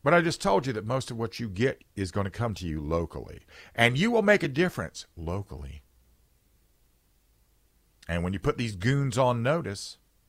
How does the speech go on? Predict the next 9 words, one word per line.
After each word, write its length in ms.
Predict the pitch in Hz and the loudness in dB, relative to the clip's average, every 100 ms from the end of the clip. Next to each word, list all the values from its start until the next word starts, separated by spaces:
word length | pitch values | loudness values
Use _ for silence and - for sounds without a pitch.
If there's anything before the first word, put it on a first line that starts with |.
| _ _ _ _ _ - - 170 | _ _ _ _ _ -20 -6 2
this 200 | 233 214 | 4 8
lady 220 | 240 190 | 8 6
said 260 | - 175 | 4 4
all 200 | 151 190 | 4 4
of 60 | 175 | 2
this 180 | 151 - | -2 -2
without 260 | 104 107 | 0 2
any 180 | 98 147 | 0 -2
preparation, 680 | 170 165 - 135 117 - 107 | -2 -4 0 2 2 0 -8